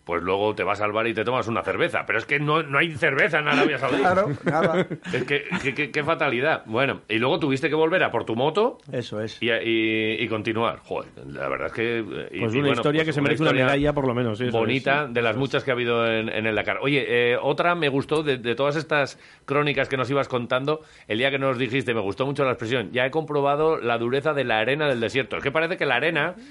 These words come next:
Speaker 1: como que es blandita, te, te tiras en la playa y haces palomitas como los porteros,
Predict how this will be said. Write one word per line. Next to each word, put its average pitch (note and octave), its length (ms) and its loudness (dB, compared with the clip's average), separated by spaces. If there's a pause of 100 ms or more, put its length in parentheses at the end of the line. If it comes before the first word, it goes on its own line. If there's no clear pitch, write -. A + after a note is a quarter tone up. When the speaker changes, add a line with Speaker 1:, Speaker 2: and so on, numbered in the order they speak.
(140)
Speaker 1:
como A2 180 -4
que D#3+ 80 -2
es D#3+ 60 -2
blandita, C#3+ 540 0
te, A#2+ 120 -2
te G2+ 160 -4
tiras C3 260 -2
en D3+ 80 -2
la D3 140 -2
playa E3 320 0
y C#3+ 80 2
haces C#3+ 160 0
palomitas B2+ 480 0
como C#3 140 0
los C#3 120 0
porteros, D#3+ 460 -2